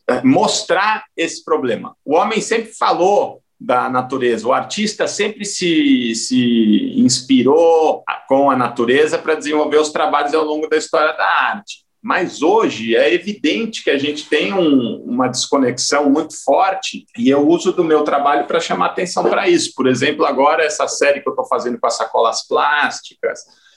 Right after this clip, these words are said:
ou as pinturas dos fardos que eu encontrei nas cooperativas. Tem algo, eu tô sentindo agora um aquecimento de novo e, e projetos que vão voltar pra rua.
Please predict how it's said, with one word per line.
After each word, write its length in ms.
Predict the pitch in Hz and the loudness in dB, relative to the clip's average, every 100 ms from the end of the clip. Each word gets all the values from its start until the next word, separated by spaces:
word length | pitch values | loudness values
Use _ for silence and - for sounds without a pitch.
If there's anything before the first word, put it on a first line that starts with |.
| _ - | _ -2
ou 180 | 135 139 | 2 2
as 140 | 131 | 0
pinturas 600 | - 117 - 143 131 110 | 0 -2 2 2 2 0
dos 240 | 113 - - | -2 -2 -2
fardos 560 | 139 135 117 104 - | -2 -2 -2 -4 -4
que 100 | - | 0
eu 220 | 104 101 | 0 2
encontrei 480 | 104 104 107 98 120 | -2 -2 -4 0 -2
nas 200 | 113 - | 0 -6
cooperativas. 1300 | - - - - - 120 135 139 123 - 113 - - - | -8 -4 -2 -2 -2 0 4 4 2 0 -2 -6 -8 -2
Tem 280 | 143 170 151 | 0 2 0
algo, 320 | 127 104 - - - - - | -2 -2 -2 -2 -2 -8 -6
eu 140 | - | -2
tô 120 | 156 | -2
sentindo 440 | 156 156 - 170 160 | -2 -4 -2 -2 0
agora 260 | 147 147 | 0 0
um 60 | 135 | 0
aquecimento 800 | - 135 - 127 131 156 143 - | -2 -4 -4 -2 0 0 -4 -10
de 100 | 110 | -6
novo 580 | 117 139 160 160 - 101 _ _ _ | 0 2 2 0 -4 -14 _ _ _
e, 340 | 110 113 - 117 | -4 -4 0 -2
e 40 | |
projetos 600 | 107 131 110 139 143 - | 2 0 2 0 0 -4
que 120 | - | -4
vão 220 | 113 127 135 | -2 0 0
voltar 380 | 123 113 127 | 0 0 -2
pra 180 | 127 117 | -2 -6
rua. 580 | - 131 165 147 107 | -2 2 2 2 0